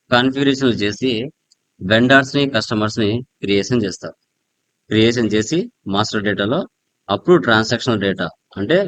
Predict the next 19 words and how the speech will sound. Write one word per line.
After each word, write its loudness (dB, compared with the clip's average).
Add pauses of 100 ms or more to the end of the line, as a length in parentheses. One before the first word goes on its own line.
(120)
బిజినెస్ 2
లో 2
జరిగే 0
డైలీ 2
యాక్టివిటీస్ -4
ఏవైతే -4
ఉంటాయో -4 (720)
అప్పుడు 0 (140)
day 8
to 2
day 6
transactions -4
అనేది 0 (640)
మనం 2 (480)
ఎంటర్ 0
చేయడం -2
జరుగుతుంది. -6 (1080)
మనం 0 (180)
వాటిని -2